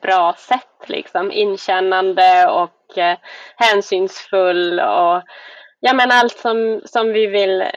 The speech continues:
lära hästtjejerna och hästkillarna såklart, och alla hästmänniskor och så. Ehm, ja, så det, det, det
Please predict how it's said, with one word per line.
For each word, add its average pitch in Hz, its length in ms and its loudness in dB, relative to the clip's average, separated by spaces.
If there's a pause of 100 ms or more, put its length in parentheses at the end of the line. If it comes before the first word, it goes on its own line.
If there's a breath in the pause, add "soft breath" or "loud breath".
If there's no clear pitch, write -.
(140)
lära 208 640 -2
hästtjejerna - 880 -6 (220)
och 190 240 -4 (1080)
hästkillarna 196 720 -8
såklart, - 520 -12 (220)
och - 300 -10
alla 196 240 -2
hästmänniskor 190 760 -6 (100)
och 190 200 -8 (340)
så. - 180 -4 (580 loud breath)
Ehm, 233 720 2 (340)
ja, - 240 0 (440)
så 240 160 -2
det, 240 380 2 (140)
det, 240 220 -4
det 226 300 -6